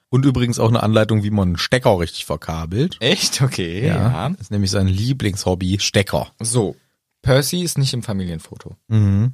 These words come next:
Speaker 2: Der ist rausgelaufen.
Speaker 1: Mhm.
Speaker 2: Ne? Wird
Speaker 1: Mhm.
Speaker 2: uns gesagt,
Speaker 1: Mhm.
Speaker 2: als wäre er rausgelaufen. Bilder sind doch eine Repräsentation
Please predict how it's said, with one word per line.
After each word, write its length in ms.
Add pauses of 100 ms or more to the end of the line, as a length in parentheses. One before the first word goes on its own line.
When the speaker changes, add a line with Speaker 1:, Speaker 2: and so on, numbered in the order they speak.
(120)
Speaker 2:
Der 80
ist 120
rausgelaufen. 680 (340)
Speaker 1:
Mhm. 440
Speaker 2:
Ne? 240 (120)
Wird 160
Speaker 1:
Mhm. 60
Speaker 2:
uns 140
gesagt, 460
Speaker 1:
Mhm. 100
Speaker 2:
als 200
wäre 200
er 120
rausgelaufen. 760 (520)
Bilder 500 (360)
sind 240
doch 140
eine 160
Repräsentation 1200